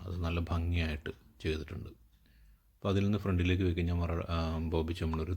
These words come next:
തെങ്ങ് കയറാൻ, ചെത്തുകാരനെ പോലെ തെങ്ങ് കയറാൻ നിൽക്കുന്ന ഒരു സീൻ നല്ല രസമാണ്.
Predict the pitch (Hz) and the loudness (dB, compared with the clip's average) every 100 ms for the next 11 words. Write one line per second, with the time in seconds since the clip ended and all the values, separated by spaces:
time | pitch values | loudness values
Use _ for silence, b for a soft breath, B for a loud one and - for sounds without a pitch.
0 | 87 85 90 82 78 82 - _ - 82 | 0 2 4 4 0 -4 -10 _ -10 -2
1 | 85 80 80 71 98 92 - - 92 90 | 2 2 0 -4 -4 -4 -6 -4 2 4
2 | 85 80 78 76 76 71 - - - _ | 4 2 -2 -4 -6 -8 -12 -14 -14 _
3 | _ b b b - 87 80 - 80 - | _ b b b -6 -6 -4 -8 -14 -12